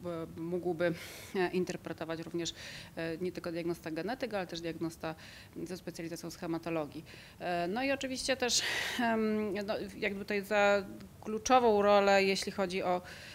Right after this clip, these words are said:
e, klu-, kluczową sprawą byłoby właśnie, e, odrębne, odrębny rejestr tego, taki, te-, tego typu badań wysokospecjalistycznych, odrębne ich zakontraktowanie,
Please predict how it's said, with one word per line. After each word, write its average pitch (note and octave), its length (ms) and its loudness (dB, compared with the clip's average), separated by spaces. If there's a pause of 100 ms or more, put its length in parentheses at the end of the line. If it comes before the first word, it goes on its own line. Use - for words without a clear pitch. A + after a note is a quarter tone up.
(120)
e, F#3+ 180 0
klu-, F3+ 300 -4
kluczową F#3+ 320 -4
sprawą F3+ 380 0
byłoby F3 320 -2
właśnie, E3+ 500 0 (240)
e, E3+ 400 -2 (880)
odrębne, G3+ 760 2 (440)
odrębny F#3+ 300 -2
rejestr G3 400 2
tego, F#3+ 220 -4
taki, F#3+ 380 -8
te-, F#3+ 220 -6
tego F#3 240 -6
typu F#3 240 -8
badań F3+ 300 -2
wysokospecjalistycznych, F3+ 1040 -8
odrębne F#3 360 -4
ich F3+ 120 -6
zakontraktowanie, F#3+ 920 -2